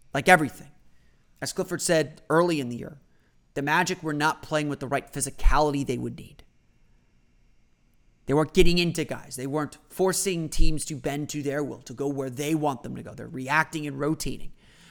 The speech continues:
And they might be very good at that, but when you're reacting and rotating instead of defending and forcing, that's when you're giving up points. That's when you're giving up open threes. That's when the offense has control.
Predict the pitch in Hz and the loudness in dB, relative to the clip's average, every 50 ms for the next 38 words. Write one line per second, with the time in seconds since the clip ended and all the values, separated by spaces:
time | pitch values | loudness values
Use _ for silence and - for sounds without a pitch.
0 | - - - 160 165 165 196 208 202 208 214 185 180 208 196 202 196 139 - 214 | -14 -6 -4 -2 0 2 2 2 2 0 -4 0 0 0 0 0 -2 2 4 4
1 | 202 196 - - 143 123 123 143 - _ _ _ _ _ _ _ _ - 143 139 | 4 4 0 -4 -6 -8 -8 -12 -16 _ _ _ _ _ _ _ _ -10 -8 -6
2 | 147 151 147 143 147 147 151 156 170 170 175 175 165 165 160 156 151 165 185 185 | -4 -4 -4 -4 -2 0 2 2 2 2 0 -6 -6 -6 -4 0 2 4 4 2
3 | 175 - 165 151 131 135 135 139 - 131 131 - - 127 127 - 135 - - - | 2 -2 -4 -4 -4 -6 -8 -10 -10 -10 -10 -10 -10 -10 -10 -12 -14 -14 -6 -4
4 | 156 160 165 151 156 143 143 135 131 - - 208 220 208 - - 139 131 135 131 | -4 -2 -2 -4 -4 -6 -8 -10 -10 -4 0 0 0 0 0 -4 -6 -8 -10 -14
5 | 120 - _ _ _ _ _ _ _ _ _ _ _ _ _ _ _ 151 151 156 | -16 -18 _ _ _ _ _ _ _ _ _ _ _ _ _ _ _ 4 4 4
6 | - - 160 160 156 156 139 151 147 143 143 139 139 - - 156 143 120 - 143 | 2 -2 -6 -6 -6 -6 -4 -4 -6 -4 -4 -4 -6 -4 -4 -6 -6 -6 -8 -8
7 | - 175 196 214 208 214 202 196 185 185 190 180 175 180 170 151 - 160 160 - | -6 -6 -6 -4 -4 -4 -2 -2 -2 -2 -4 -4 -4 -6 -8 -6 -8 -10 -10 -10
8 | - - - - - - _ _ _ _ _ _ _ _ _ - - - 151 139 | -10 -14 -14 -16 -18 -20 _ _ _ _ _ _ _ _ _ -16 -12 -8 -8 -4
9 | 135 143 156 175 170 - 156 143 117 - - - - - 135 131 127 - - - | 0 2 2 2 2 0 -4 -8 -8 -10 -14 -12 -8 -6 -6 -6 -6 -8 -10 -12
10 | 123 - - - 131 - - _ | -14 -12 -10 -12 -12 -12 -12 _